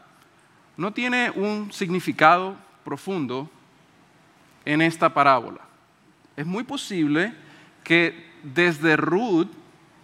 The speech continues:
se acostumbre a tener estos, este número diez para el cortejo, porque en Ruth cuatro dos, Boaz tuvo diez testigos para su boda con Ruth.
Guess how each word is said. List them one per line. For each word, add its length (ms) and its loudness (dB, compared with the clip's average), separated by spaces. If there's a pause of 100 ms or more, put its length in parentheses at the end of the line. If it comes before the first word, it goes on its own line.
se 720 -2
acostumbre 800 -2
a 100 2
tener 400 -2
estos, 640 -6
este 200 -6
número 280 -2
diez 640 -2 (240)
para 160 2
el 80 -4
cortejo, 480 -6
porque 260 -10
en 80 -4
Ruth 300 2 (100)
cuatro 500 4
dos, 480 -8 (540)
Boaz 720 4 (320)
tuvo 460 -4 (160)
diez 280 0
testigos 600 -6
para 200 2
su 200 -6
boda 480 0 (280)
con 200 -2
Ruth. 260 4